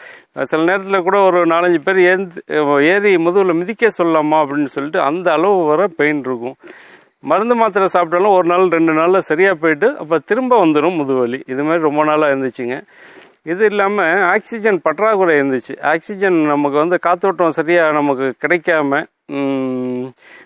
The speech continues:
கோயில், அடர்ந்த கோயில், ஆ, ரொம்ப குகை மாதிரி உள்ள கோயில் உள்ற, பஸ்ஸு, இதே மாதிரி கார்ல ஃபுல்லா எல்லா டோரையும் க்ளோஸ் பண்ணி வச்சுக்கிட்டு நம்ம டிராவலிங் பண்ணும்போது நமக்கு ஆக்சிஜன் பற்றாம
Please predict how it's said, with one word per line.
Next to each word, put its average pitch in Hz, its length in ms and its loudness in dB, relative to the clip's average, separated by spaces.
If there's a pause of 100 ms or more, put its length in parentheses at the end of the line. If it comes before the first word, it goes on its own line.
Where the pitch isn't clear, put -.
கோயில், 196 480 2
அடர்ந்த 190 480 0
கோயில், 185 420 2 (140)
ஆ, 139 400 2
ரொம்ப 156 360 2
குகை 180 220 2
மாதிரி 190 240 2
உள்ள 170 260 4
கோயில் 156 340 2
உள்ற, 147 420 0 (340)
பஸ்ஸு, 180 520 0
இதே 160 140 0
மாதிரி 170 320 0 (100)
கார்ல 180 340 2 (100)
ஃபுல்லா 175 200 2
எல்லா 160 180 4
டோரையும் 160 420 0
க்ளோஸ் 180 260 0
பண்ணி 165 180 2
வச்சுக்கிட்டு 147 420 -2
நம்ம 139 120 0
டிராவலிங் 139 560 0
பண்ணும்போது 131 340 0
நமக்கு 202 380 0
ஆக்சிஜன் 196 680 -2
பற்றாம 151 520 0